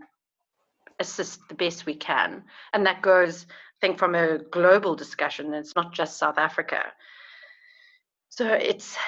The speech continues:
it's gonna be a very interesting rollout. Um, and to be honest, I think time will tell. We can put initiatives in place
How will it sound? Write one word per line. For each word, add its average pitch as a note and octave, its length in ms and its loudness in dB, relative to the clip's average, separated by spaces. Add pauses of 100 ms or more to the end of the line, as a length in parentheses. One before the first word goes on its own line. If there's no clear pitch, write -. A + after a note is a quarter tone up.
(120)
it's - 200 -4
gonna G3+ 200 0
be G3+ 100 2
a F#3 60 2
very G3 280 2
interesting F3+ 840 -2 (220)
rollout. F3+ 840 6 (400)
Um, D#3+ 480 -4 (800)
and G3+ 180 2
to G3+ 100 -8
be A3 80 4
honest, E4 280 6
I D#4+ 60 6
think D#4+ 200 2
time C#4 320 6
will C4 140 0
tell. F3+ 560 2
We G3 120 -6
can G#3 220 -4
put A3+ 140 -2
initiatives G3+ 540 -2
in A#3+ 80 -6
place D4+ 460 0